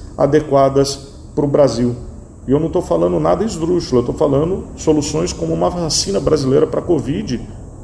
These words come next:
que esse governo não foi competente pra ajudar a produzir,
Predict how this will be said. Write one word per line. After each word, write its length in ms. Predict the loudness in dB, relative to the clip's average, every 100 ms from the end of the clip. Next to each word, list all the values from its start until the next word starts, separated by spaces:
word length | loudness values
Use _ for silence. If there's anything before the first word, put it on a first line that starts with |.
| -16 -14 0
que 80 |
esse 200 | 2 2
governo 380 | 2 4 4 2
não 100 | 0
foi 160 | 0 2
competente 640 | 2 0 -2 0 0 -2
pra 160 | 0 0
ajudar 300 | 2 2 0
a 20 |
produzir, 680 | 2 0 0 0 -2 -4